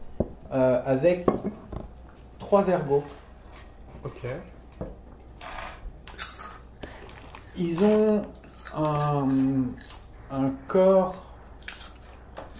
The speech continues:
Speaker 1: un, comment, comment on appelle ça ?
Speaker 2: Abdomen.
Speaker 1: Ouais, un abdomen, enfin,
Speaker 2: Un thorax.
Speaker 1: voilà, un thorax, euh, euh, assez trapu.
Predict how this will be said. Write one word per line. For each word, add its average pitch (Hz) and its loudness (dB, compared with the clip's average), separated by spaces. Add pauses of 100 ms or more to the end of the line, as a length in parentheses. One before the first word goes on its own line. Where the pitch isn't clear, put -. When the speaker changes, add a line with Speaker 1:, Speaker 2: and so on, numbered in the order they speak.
Speaker 1:
un, 120 -8 (960)
comment, 113 -6 (180)
comment 117 -6
on 110 -6
appelle 101 -10
ça ? 147 2
Speaker 2:
Abdomen. 147 0 (460)
Speaker 1:
Ouais, 107 2
un 107 0
abdomen, 120 -2
enfin, 104 -2
Speaker 2:
Un - -6
thorax. 143 -8
Speaker 1:
voilà, 107 0
un 95 -6
thorax, 127 0
euh, 107 2 (880)
euh, 117 4 (160)
assez 151 4
trapu. - 0